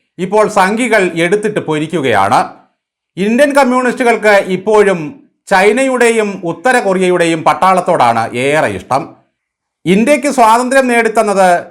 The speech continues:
കമ്മ്യൂണിസ്റ്റുകാരാണെന്ന് പറഞ്ഞ കോടിയേരിയെ മാത്രമായി കുറ്റം പറഞ്ഞിട്ട് കാര്യമില്ല.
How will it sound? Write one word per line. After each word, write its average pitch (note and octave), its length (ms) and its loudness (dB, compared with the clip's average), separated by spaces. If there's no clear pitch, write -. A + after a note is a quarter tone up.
കമ്മ്യൂണിസ്റ്റുകാരാണെന്ന് G#3+ 1040 0
പറഞ്ഞ E3 300 -2
കോടിയേരിയെ B3+ 640 0
മാത്രമായി G3 580 0
കുറ്റം F#3 360 -4
പറഞ്ഞിട്ട് C3+ 520 0
കാര്യമില്ല. B2 760 -2